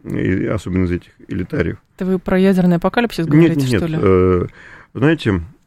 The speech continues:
Speaker 1: Э,
Speaker 2: Прям сорок
Speaker 1: вот,
Speaker 2: секунд
Speaker 1: э,
Speaker 2: осталось, да, у нас.
Speaker 1: э, у них, э, дилемма одна очень серьезная,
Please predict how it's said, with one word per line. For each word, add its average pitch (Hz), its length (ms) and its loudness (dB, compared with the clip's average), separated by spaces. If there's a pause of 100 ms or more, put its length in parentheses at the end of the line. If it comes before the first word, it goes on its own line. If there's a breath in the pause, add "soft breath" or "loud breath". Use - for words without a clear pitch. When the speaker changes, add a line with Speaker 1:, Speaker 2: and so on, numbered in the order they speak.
(880)
Speaker 1:
Э, 98 560 -2
Speaker 2:
Прям 92 160 -2
сорок 160 280 -2
Speaker 1:
вот, - 60 -12
Speaker 2:
секунд 151 280 -8
Speaker 1:
э, 156 60 -2
Speaker 2:
осталось, 147 320 -4
да, - 60 -10
у - 40 -2 (200)
нас. 95 180 4
Speaker 1:
э, - 40 -2
у - 220 -2
них, 135 340 2
э, 98 320 4
дилемма 95 640 0
одна 104 240 -4
очень 98 240 -10
серьезная, 95 580 0